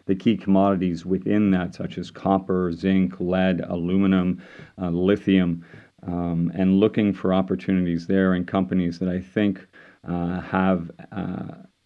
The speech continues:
at, at their current price, share price, what they have in the ground that is economic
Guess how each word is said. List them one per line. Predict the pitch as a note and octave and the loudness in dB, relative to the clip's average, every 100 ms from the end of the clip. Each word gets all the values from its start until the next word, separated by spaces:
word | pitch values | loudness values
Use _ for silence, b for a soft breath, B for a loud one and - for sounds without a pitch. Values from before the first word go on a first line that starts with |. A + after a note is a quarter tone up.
| _ _ _ _ _ _ _ _ _ | _ _ _ _ _ _ _ _ _
at, | G#2+ - | -4 0
at | A2 | 0
their | A2 G2 | 2 0
current | A#2+ A2 G2 | 2 2 2
price, | - F#2 F2+ | 0 0 0
share | - F#2+ F#2 | -2 -2 0
price, | E2+ F2+ F#2 F#2 | 0 -2 -2 -4
what | G2+ G2+ G2 G2 | -4 0 0 2
they | G2+ | 0
have | F#2 F#2+ F#2 | 2 2 2
in | G2 F#2+ | 2 2
the | |
ground | F#2 F#2+ F2+ F2+ F2+ | 2 0 0 -2 -2
that | F2+ | -2
is | F#2 F2+ | -2 -2
economic | E2+ G2 F#2+ A2 G#2 F#2 F#2 | -4 0 2 4 2 0 -4